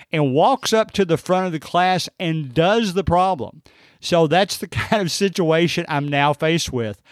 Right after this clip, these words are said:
I know Alfred is smart, yet there are some disciplinary issues there that I have to deal with. But he solved those problems. And let's face it, there are,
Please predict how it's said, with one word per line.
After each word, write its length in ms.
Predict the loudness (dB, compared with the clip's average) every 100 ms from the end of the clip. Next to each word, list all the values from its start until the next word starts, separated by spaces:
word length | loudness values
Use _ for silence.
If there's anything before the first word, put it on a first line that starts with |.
| -20 -6 0
I 200 | 2 2
know 300 | 2 2 2
Alfred 480 | 2 2 2 -2 -2
is 300 | -2 -2 -2
smart, 920 | -6 -8 -10 -2 2 2 0 _ -20 _ _ _ _ _ _
yet 360 | 0 0 2
there 160 | 0 2
are 260 | 2 2
some 320 | 0 -2 -4 0
disciplinary 920 | 0 0 -2 -2 0 0 0 -2 -2
issues 480 | -2 -2 0 -2 0
there 320 | 0 0 0
that 160 | 0 -2
I 100 | 0
have 260 | -2 -2
to 120 | -4 -6
deal 400 | -2 2 2 4
with. 420 | 2 2 -2 _ _ _ _ _ _ _ _ _ _ _
But 200 | -6 -6
he 200 | -4 -4
solved 400 | -4 0 0 0
those 220 | -2 -2
problems. 600 | 0 0 0 -2 -6 -10
And 180 | -6 -2
let's 200 | -2 -2
face 380 | 0 2 2 0
it, 180 | -4 0
there 240 | 0 0
are, 520 | 2 4 6 4 2